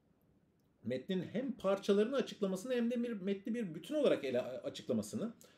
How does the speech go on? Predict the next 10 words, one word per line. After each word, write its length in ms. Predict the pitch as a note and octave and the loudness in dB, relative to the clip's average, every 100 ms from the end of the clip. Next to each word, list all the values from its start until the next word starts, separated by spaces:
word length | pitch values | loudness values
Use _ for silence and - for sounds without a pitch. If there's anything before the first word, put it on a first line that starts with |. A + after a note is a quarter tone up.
| _ - | _ -6
yani 260 | C#3+ B2+ A#2 | -4 -2 -2
tek 200 | D#3+ D#3 | -2 -2
tek 140 | C3 | -6
kısımlarını 560 | - D#3 A#2+ A#2 G#3 D#3 A2+ | -4 -2 0 2 2 -2 2
ve 60 | B3 | 2
eserin 560 | D4 F3+ - G3+ B3 | 2 0 2 2 4
yapısını 440 | G3 - D#3+ E3 D3+ - - | 2 2 -2 -6 -6 -6 0
ele 160 | A#2 | 2
almasını 420 | G#2 F#2+ F#2 G2+ E2+ - - - | 2 0 -4 -8 -10 -16 -20 -8
bekleriz. 540 | A#2 - - A#3 C#4 | -4 -2 -2 -2 -4